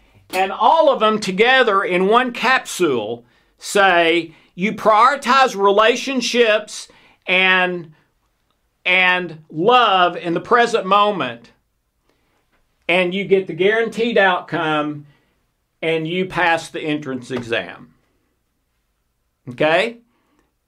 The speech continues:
And, and if that's true, if you pass the exam and you get the guaranteed positive outcome, you win.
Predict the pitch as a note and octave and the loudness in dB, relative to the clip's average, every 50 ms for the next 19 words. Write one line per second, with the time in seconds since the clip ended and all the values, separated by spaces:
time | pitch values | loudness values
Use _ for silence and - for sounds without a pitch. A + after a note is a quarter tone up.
0 | _ _ _ _ _ D#3+ D#3+ F3 F3 F3 E3+ - - - F3 E3+ E3+ E3+ E3 - | _ _ _ _ _ -2 0 0 0 -2 -6 -10 -8 -6 -4 -4 -4 -6 -8 -8
1 | - F3+ F3+ E3 - - G3 G#3 G3+ G#3 - - - D4 E4 D#4 C4+ G3 E3+ E3 | -4 -2 -2 -2 0 0 0 0 0 -2 -6 -4 0 2 4 4 4 4 2 2
2 | E3 E3 E3+ - _ _ _ _ _ _ _ _ _ _ _ - D#3 D#3 D3+ F#3 | 0 -2 -6 -10 _ _ _ _ _ _ _ _ _ _ _ -8 -8 -8 -6 -8
3 | E3+ - - F#3 A3+ B3 B3+ A#3 - - C#4+ D#4 C#4+ G#3+ F#3 A#3 A3 G3 F#3+ F#3 | -10 -6 -4 -2 0 0 -2 -2 -4 -2 -2 -2 -2 0 0 0 2 2 2 0
4 | F3+ F3+ F3+ F3+ F3+ E3+ D#3+ _ _ _ _ _ _ _ _ _ _ _ _ _ | 0 0 0 -2 -4 -10 -16 _ _ _ _ _ _ _ _ _ _ _ _ _
5 | _ - F#3+ G3+ G3+ G#3 G#3 G#3 G3+ G3+ G3 F#3 - - - _ _ _ _ _ | _ -2 0 2 2 2 2 2 0 0 -2 -6 -10 -14 -20 _ _ _ _ _
6 | _ _ _ _ _ - B3 - _ - F#3 F#3+ G3+ F3 G#3 G#3 G3+ G3+ F#3 D#3 | _ _ _ _ _ -20 -20 -20 _ -6 -4 -4 0 2 2 2 2 0 0 0
7 | C#3+ G3+ A3 A#3 A#3+ A#3+ A#3+ A#3 A#3 - A3+ A#3 A3+ G3 F#3 - G3 A3 G#3 G3+ | 2 2 4 4 4 4 2 0 -2 -4 -4 -4 -4 -6 -2 0 2 2 2 0
8 | - - F#3+ E3+ F3+ F#3+ G3 G3+ - - - F3 E3 D3 C#3 C#3 C3 C3+ C#3 C#3 | 0 -2 0 2 4 4 4 2 0 -2 -6 -6 -4 -2 -2 -2 -4 -6 -8 -12
9 | C3+ - _ _ _ _ _ _ _ _ _ _ _ _ _ _ _ _ _ _ | -14 -18 _ _ _ _ _ _ _ _ _ _ _ _ _ _ _ _ _ _
10 | _ _ _ _ _ _ _ _ _ _ _ _ _ _ _ _ _ D#3 D#3+ F3+ | _ _ _ _ _ _ _ _ _ _ _ _ _ _ _ _ _ -6 -4 -2
11 | F#3+ G3+ B3+ D#4 E4+ C#4+ - | 0 0 0 0 -2 -6 -8